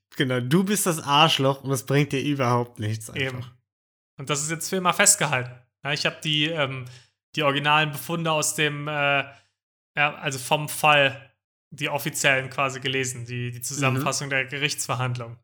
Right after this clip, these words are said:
Speaker 2: Das, äh, ist natürlich auch in den Quellen nochmal verlinkt. Da kommt er dann nicht ganz so gut weg, was das angeht. Aber alle vier wurden dann eben entsprechend auch zu sieben Jahren und drei Monaten Gefängnis verurteilt.
Speaker 1: Mhm.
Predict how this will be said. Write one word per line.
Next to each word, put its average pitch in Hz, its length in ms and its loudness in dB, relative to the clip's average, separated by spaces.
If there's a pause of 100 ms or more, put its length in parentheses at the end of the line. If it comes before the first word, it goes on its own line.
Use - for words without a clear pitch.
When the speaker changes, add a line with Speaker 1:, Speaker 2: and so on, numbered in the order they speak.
(140)
Speaker 2:
Das, - 360 -6
äh, 147 280 -6 (380)
ist - 100 -8
natürlich 139 260 -6
auch 151 40 -6
in 135 60 -8
den 131 100 -6
Quellen 147 240 2
nochmal 147 160 -4
verlinkt. 151 480 -2 (480)
Da - 80 -12
kommt 165 220 -2
er 185 60 6
dann 202 120 0
nicht 220 140 -2
ganz 226 180 4
so 226 60 -2
gut 220 180 -2
weg, 214 260 0
was 139 160 -2
das 123 160 -4
angeht. 117 400 -6 (800)
Aber 196 600 2 (380)
alle 160 220 4
vier 202 320 -2
wurden 170 240 -2
dann 165 160 -2
eben 170 200 -4
entsprechend 160 520 -4
auch 151 240 -2
zu - 200 -2
sieben 175 380 -2
Jahren 156 340 6
und 156 140 -6
drei 139 240 2
Monaten 147 400 -4
Gefängnis 127 460 0
verurteilt. 127 680 -10 (300)
Speaker 1:
Mhm. 113 420 -6